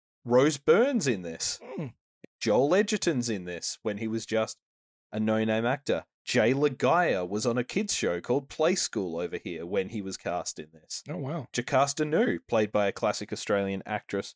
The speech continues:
Speaker 1: Altea McGrath, the guy who plays Dexter Jetster, and a classic Australian actor. And of course,
Speaker 2: <laughs>
Speaker 1: as, oh, you have cast in this Claudia Carvin, who was the hottest of hot, to be Padme's sister, who never got on screen.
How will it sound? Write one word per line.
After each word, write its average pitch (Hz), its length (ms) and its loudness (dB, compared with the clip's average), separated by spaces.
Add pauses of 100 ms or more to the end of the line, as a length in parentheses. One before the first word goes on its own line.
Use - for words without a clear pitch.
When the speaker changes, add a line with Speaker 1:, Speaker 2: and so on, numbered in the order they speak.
Speaker 1:
Altea 160 580 4
McGrath, 147 540 0 (300)
the 160 80 0
guy 110 300 4
who 120 120 0
plays 156 260 2
Dexter - 460 -2
Jetster, 180 560 0 (300)
and 120 80 0
a 113 80 2
classic 113 420 -2
Australian 104 460 0
actor. 117 400 -2
And 120 100 -2
of 120 140 -4
course, 135 340 2
Speaker 2:
<laughs> - 60 -12
Speaker 1:
as, 117 420 0 (720)
oh, 156 140 4
you 147 200 0
have 151 340 2 (280)
cast 175 360 0
in 131 160 4
this 113 460 0
Claudia 139 380 2
Carvin, 123 500 2
who 107 200 -2
was 98 440 -2 (420)
the 104 120 -4
hottest 110 400 -2
of 95 100 -4
hot, 101 240 0 (400)
to - 80 -20
be 104 100 -2
Padme's 104 440 -2
sister, 135 340 -2
who 120 140 -2
never 95 180 -2
got 87 160 -6
on 90 140 -6
screen. 110 360 -2